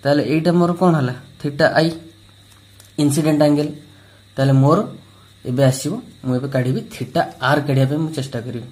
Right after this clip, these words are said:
ତ ଥିଟା ଆର୍ଟା ମୋର କେତେ ନା, ସେଇ ନର୍ମାଲରୁ reflect ହବ, ଠିକ୍ ଅଛି, ସେହି ନର୍ମାଲରୁ ମୋର reflect ହବ। କିନ୍ତୁ ମୁଁ ଆଉ ଗୋଟେ ଜିନିଷ ଜାଣିଛି, ଯୋଉଟା reflect ହୁଏ ସେ କ'ଣ ହୁଏ? focus ଦେଇକି ଯାଏ।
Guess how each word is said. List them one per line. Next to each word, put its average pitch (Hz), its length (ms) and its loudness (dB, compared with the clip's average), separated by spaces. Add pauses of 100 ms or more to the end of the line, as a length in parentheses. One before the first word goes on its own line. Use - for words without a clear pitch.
(1300)
ତ - 40 -20 (160)
ଥିଟା 131 240 -2 (120)
ଆର୍ଟା 131 240 2
ମୋର 135 160 4
କେତେ 180 240 -2 (360)
ନା, 127 80 -4 (160)
ସେଇ 156 240 4
ନର୍ମାଲରୁ 143 460 6 (340)
reflect 131 400 -2
ହବ, 110 120 -14 (720)
ଠିକ୍ 180 140 4
ଅଛି, - 200 2 (580)
ସେହି 135 280 0 (640)
ନର୍ମାଲରୁ 131 460 4 (100)
ମୋର 147 160 0
reflect 135 400 -4
ହବ। 123 120 -10 (480)
କିନ୍ତୁ 156 200 2
ମୁଁ 156 120 4
ଆଉ 156 120 10
ଗୋଟେ 165 140 2
ଜିନିଷ 165 180 2
ଜାଣିଛି, 165 280 2
ଯୋଉଟା 160 200 -2
reflect 143 460 0
ହୁଏ 160 120 2
ସେ 135 140 -4
କ'ଣ 175 200 4
ହୁଏ? 135 140 4 (100)
focus 147 320 0
ଦେଇକି 147 220 0
ଯାଏ। 151 180 -2